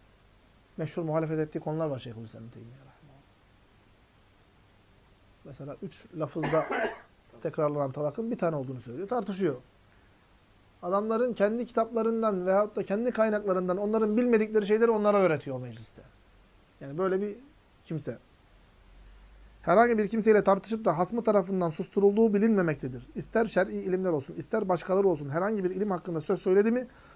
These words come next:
mutlaka o ilim dalının uzmanlarından ve o, o ilmi bilmekte tanınanlardan üstün olduğu ortaya çıkardı. Beş yüz yıldan bu yana ondan daha ileri derecede hadis hıfzetmiş kimse görülmüş değildir. Bunu muhalifi söylüyor.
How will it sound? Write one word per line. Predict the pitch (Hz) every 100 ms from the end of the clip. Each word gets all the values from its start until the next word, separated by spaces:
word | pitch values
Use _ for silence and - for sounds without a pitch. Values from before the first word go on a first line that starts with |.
| _ -
mutlaka | 220 220 190 - 170
o | 196 202
ilim | 185 170
dalının | 175 175 170
uzmanlarından | 175 165 170 175 175 180 208 254 - - - -
ve |
o, | 202 226 233
o | 208 214
ilmi | 208 214 196
bilmekte | 196 196 175 202
tanınanlardan | 190 190 190 185 185 220
üstün | 214 - 214
olduğu | 196 190
ortaya | 190 170 175
çıkardı. | - 151 127 113 - _ -
Beş | 220 214
yüz | 214 196
yıldan | 196 233 226
bu | 190
yana | 160 135 120 _
ondan | 170 196 226 208
daha | 196 214
ileri | 202 196 185
derecede | 180 180 170
hadis | 147 165 208 220 -
hıfzetmiş | 185 175 202 170
kimse | - 185 196
görülmüş | 180 165 175 185 160
değildir. | 160 143 120 - _ _ _ _ _ _
Bunu | 214
muhalifi | 214 185 190 185
söylüyor. | 170 143 123